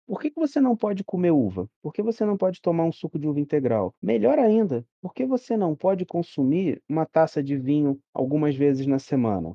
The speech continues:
Quando eu falo uma taça de vinho, a gente fala na medida taça, né? É o que você vai ser servido num restaurante, por exemplo, é algo em torno de duzentos M L. Tá? Quando a gente fala taça de vinho, não é meio litro de vinho, não é uma garrafa, porque aí você tá consumindo uma bebida alcoólica em grande quantidade.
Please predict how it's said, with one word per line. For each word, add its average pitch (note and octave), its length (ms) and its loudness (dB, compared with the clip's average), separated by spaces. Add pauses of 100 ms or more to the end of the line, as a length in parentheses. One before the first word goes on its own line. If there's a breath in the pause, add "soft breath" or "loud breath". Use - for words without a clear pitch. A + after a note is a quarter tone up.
(120)
Quando B2+ 160 0
eu D3+ 40 4
falo - 300 -2
uma F#3 140 2
taça C3+ 300 0
de A2 120 -6
vinho, C3+ 440 0 (240)
a A2+ 40 -12
gente B2+ 200 -6
fala D#3 340 2
na C#3+ 200 2
medida C#3+ 600 2
taça, D3 540 0
né? C3 340 -2
É - 80 -14
o - 60 -12
que - 80 -14
você A#2 180 -6
vai B2 100 0
ser B2 120 -8
servido A#2+ 420 -2
num A#2 100 -2
restaurante, A#2 580 0
por G#2 140 -8
exemplo, C#3 380 -2 (140)
é - 80 -2
algo C#3+ 240 4
em D3 60 0
torno D3+ 280 -2
de C#3+ 120 -6
duzentos C#3 580 -2
M D#3 180 0
L. F#2 380 0 (240)
Tá? G#2+ 160 -6
Quando A#2 160 -8
a A#2 40 -4
gente A#2+ 120 -10
fala B2+ 180 2
taça B2+ 400 0
de A#2 140 -6
vinho, B2+ 380 0
não D#3+ 180 0
é D#3 100 0
meio E3+ 220 0
litro D#3 240 -4
de D#3 100 -6
vinho, C#3 280 0
não D#3 80 -2
é D3 60 -2
uma E3 180 -2
garrafa, E3+ 580 -2 (140)
porque - 180 -12
aí G2 80 -2
você A#2 140 -10
tá C3 160 -6
consumindo D3+ 380 -4
uma D#3 80 -2
bebida D3+ 280 0
alcoólica D3 600 2
em B3 80 0
grande G#3 240 -2
quantidade. C3 640 0